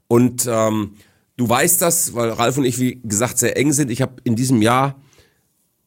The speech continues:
und Ralf war live dabei, wie ich es erfahren habe, einen der wichtigsten Menschen in meinem Leben verloren. Der hat sich entschieden, mit achtundfünfzig Jahren einen Herzinfarkt zu bekommen und ist weg. Und es hat mir den Boden unter den Füßen weggezogen für ein paar Wochen.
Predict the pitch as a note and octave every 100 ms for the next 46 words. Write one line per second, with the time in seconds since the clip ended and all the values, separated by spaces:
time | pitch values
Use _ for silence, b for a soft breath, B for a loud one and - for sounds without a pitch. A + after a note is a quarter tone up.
0 | - A2 - A2+ A#2+ G#2 A2+ C3 - G#2
1 | F2 A2 C3 A#2+ G#2+ F#2+ G2+ A2 A2+ C3
2 | C3+ B2 - G#2 G#2+ G2+ A#2 B2+ A#2 F2
3 | A2 - A#2 F#2+ G#2 A2+ G#2 - E2 F2
4 | - - _ _ _ B B B B B
5 | B B - F2+ F#2+ F#2+ - - F2+ F#2
6 | E2+ G2+ G#2+ G#2 G2 - F2+ - F#2 G2+
7 | - F2+ D#2+ F2+ F#2 F#2+ G#2+ C3 B2 B2+
8 | - B2 - - C#3 F3 - b b b
9 | b _ _ _ _ _ _ - - F#2
10 | D#2+ D#2+ G#2 A#2 - B B B B F2+
11 | E2+ G2 F#2 F2+ D2 G#2 G#2 G#2 - -
12 | G#2+ G#2+ F2+ E2+ E2+ - F#2+ E2+ D2+ -
13 | F2+ D#2+ C#2+ - C#2+ C#2+ C#2+ C2 - -